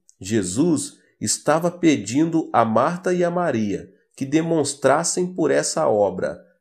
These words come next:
essa fé invisível. Remover a pedra implica demonstrar a fé mediante a obediência.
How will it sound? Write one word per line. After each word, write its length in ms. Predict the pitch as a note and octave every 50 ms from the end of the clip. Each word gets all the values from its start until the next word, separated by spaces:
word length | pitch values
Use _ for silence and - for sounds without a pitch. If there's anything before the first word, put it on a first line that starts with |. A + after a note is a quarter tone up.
| _ _
essa 360 | - G#2+ G#2+ G#2+ - - A#2+ G#2
fé 520 | - - - - A2 A#2 C3+ - - - -
invisível. 1000 | C3+ C#3+ D3+ C#3+ C#3+ C#3+ A#2+ G#2 F#2+ G2 G2+ G2+ F#2+ F2+ F2 E2+ D#2 - - _ _ _ _ _ _ _ _ _ _
Remover 540 | - C3+ F3 F#3+ G3 F3+ C3+ C3+ D#3+ F#3 F#3+
a 80 | D#3
pedra 640 | B2 - - - G2+ A#2+ B2+ B2 G#2 F#2+ D#2+ - - - _ _ _ _
implica 640 | - C3 D3+ E3 - - - D#3 F3 F#3 F#3 - -
demonstrar 960 | - A2 A2+ C#3 E3+ G3 G3 G3 F#3+ F#3+ - - C#3 C#3+ D3 D3+ D#3+ - - -
a 140 | A#2 A#2+ A#2
fé 540 | - - - - B2 B2 C#3+ D#3+ E3 - - _ _ _
mediante 760 | - - A#2+ D3 F3+ F#3+ F3 F3 F3 D3 A#2+ B2 C3+ C#3 C#3 D3+
a 60 | D3
obediência. 920 | C#3+ C3 A#2 C3 C3 C3 C3+ B2+ G#2 F#2+ F2 F2 F2+ - - - - -